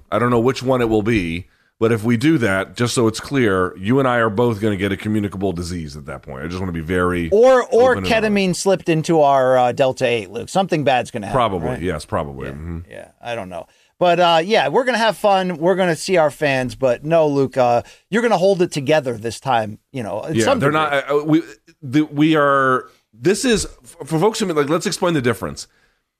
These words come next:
Speaker 1: B C and I are not just randomly in the U K, like, renting out a venue for an M K show.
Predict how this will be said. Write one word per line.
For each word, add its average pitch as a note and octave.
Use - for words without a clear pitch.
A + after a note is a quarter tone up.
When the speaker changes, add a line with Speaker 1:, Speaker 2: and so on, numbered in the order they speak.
Speaker 1:
B G3
C C4
and A3
I F#3
are E3
not C#3+
just B2
randomly B2+
in B2
the A#2
U A#2
K, A#2+
like, G2+
renting A#2
out G#2+
a -
venue G2
for G2
an F#2
M G2+
K F#2+
show. D#2